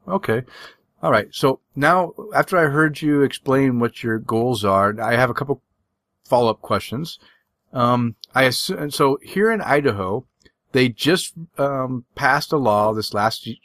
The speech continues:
uh, year that it was now okay to have breweries open to families, so that now you can bring, even though it serves alcohol only, you can still bring your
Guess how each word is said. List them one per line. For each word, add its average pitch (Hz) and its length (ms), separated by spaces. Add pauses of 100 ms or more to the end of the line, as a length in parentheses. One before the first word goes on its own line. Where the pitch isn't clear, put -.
(200)
uh, 104 300 (160)
year 117 420 (640)
that 127 320 (280)
it 139 80
was 123 180
now 151 360
okay 151 360
to 131 100
have 120 480 (240)
breweries 120 760 (120)
open 143 420
to 127 480
families, 98 600 (280)
so - 160
that 113 140
now 147 260
you 143 140
can 117 160
bring, 139 340
even 156 220
though 151 160
it 147 80
serves 139 340
alcohol 123 600
only, 120 380
you 107 140
can 113 100
still 135 300
bring 120 340
your 123 420